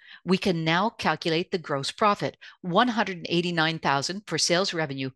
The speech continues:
minus the cost of goods sold of seventy-five thousand six hundred is gross profit equal to one hundred and thirteen thousand four hundred dollars, exactly the same as it was under the perpetual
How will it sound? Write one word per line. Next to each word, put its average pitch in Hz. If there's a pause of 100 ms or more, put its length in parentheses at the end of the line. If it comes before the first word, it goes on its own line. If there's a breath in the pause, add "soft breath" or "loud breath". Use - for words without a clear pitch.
minus 220
the -
cost 196
of 175
goods 165
sold 160
of 170
seventy-five 185
thousand 143
six -
hundred 180 (320 loud breath)
is 202
gross 196
profit 165
equal 190
to 151
one 185
hundred 151
and 139
thirteen 208
thousand 151
four 139
hundred 139
dollars, 147 (240 loud breath)
exactly 170
the 220
same 135
as 170
it 190
was 196 (140)
under 170
the 160
perpetual 160